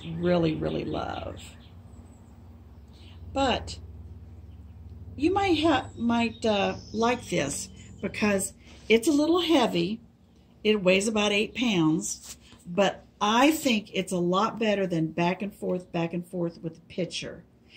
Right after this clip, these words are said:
Now, of course, it depends on how much you need to water.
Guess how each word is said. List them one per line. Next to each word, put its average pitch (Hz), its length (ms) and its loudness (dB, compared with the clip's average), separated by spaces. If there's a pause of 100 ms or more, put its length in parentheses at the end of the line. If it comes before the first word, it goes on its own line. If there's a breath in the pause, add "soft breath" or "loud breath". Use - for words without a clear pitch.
(160 loud breath)
Now, 185 300 0 (100)
of 254 180 -6
course, 359 260 0
it 233 120 -10
depends 226 400 -4
on 208 120 -4
how 233 160 -4
much 190 240 -6
you 196 60 -8
need 175 220 -6
to 160 80 -8
water. 185 720 -6